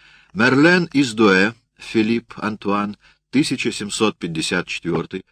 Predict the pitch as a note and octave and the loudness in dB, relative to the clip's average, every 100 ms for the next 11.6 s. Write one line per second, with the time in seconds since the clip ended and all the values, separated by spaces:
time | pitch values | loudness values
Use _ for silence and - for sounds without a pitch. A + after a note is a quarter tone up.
0 | _ _ - C#3 C3 - G#2 - F#2+ - | _ _ -4 -2 -4 -4 -4 -4 -8 -4
1 | F#2+ - F2 E2 F2+ E2 D#2 - E2+ F#2 | -4 -4 -8 -6 -10 -8 -8 -6 -4 -6
2 | G#2+ _ - _ G#2 G#2+ D#3 E3+ - A2 | -6 _ -20 _ -2 0 -2 -2 -2 -2
3 | - F#2+ F#2 G2+ - - F2 D2+ E2 E2+ | 0 -2 -2 -6 -8 -6 -6 2 2 2
4 | - G2+ _ - _ - C3+ C3+ - A2 | -2 -8 _ -20 _ 0 2 2 0 0
5 | A#2+ A#2 G#2+ G#2 - G2+ A2 A2 F#2 F2 | 2 0 -4 -10 -10 -8 -8 -6 -4 -2
6 | E2+ G2 E2 F2 F#2 F#2 G2 - - F2 | -2 -2 -2 0 0 0 -4 -4 -8 -4
7 | F#2 F2 E2 F2 D#2+ E2 E2 G2 F#2 - | -4 -4 -4 -4 0 -2 -2 -8 -12 -18
8 | - - F2 E2+ G#2 G#2+ D#3 C3+ - G2+ | -20 -8 -6 -2 0 4 2 2 -4 -2
9 | E2+ G2+ G2 F#2+ E2 - F2 - F2+ E2+ | -2 -2 -4 -6 -6 -4 -4 -4 -6 -2
10 | G2 F2 E2+ - F2 - D#2+ D2+ D2 - | -2 -2 -4 -4 -8 -8 -12 -10 -10 -8
11 | D2+ - F#2+ G#2 A#2 | -8 -2 -2 -2 -8